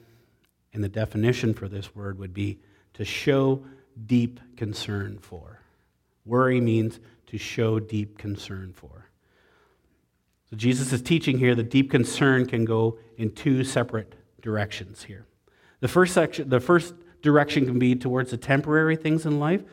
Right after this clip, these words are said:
The second can be towards the eternal things in life,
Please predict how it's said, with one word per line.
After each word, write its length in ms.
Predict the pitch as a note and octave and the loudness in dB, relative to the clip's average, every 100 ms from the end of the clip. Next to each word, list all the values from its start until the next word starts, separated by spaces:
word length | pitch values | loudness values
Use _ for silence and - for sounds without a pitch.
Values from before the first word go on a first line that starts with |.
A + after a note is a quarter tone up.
| - _ _ _ - | -20 _ _ _ -10
The 80 | |
second 580 | A#2 - C#3+ D3 B2+ - - - | -6 0 0 0 -2 -4 -16 -2
can 140 | B2+ | 0
be 140 | A#2 A#2 | 0 -2
towards 600 | - A2+ A#2 A2 - - _ _ _ _ _ _ _ B2+ | -4 -2 0 0 -6 -18 _ _ _ _ _ _ _ 0
the 100 | A#2 | 0
eternal 420 | - C3+ B2 A2 | 2 0 0 -2
things 340 | - G2+ G2+ | -8 -14 -14
in 120 | G2 G2 | -16 -18
life, 320 | G2 - | -20 -20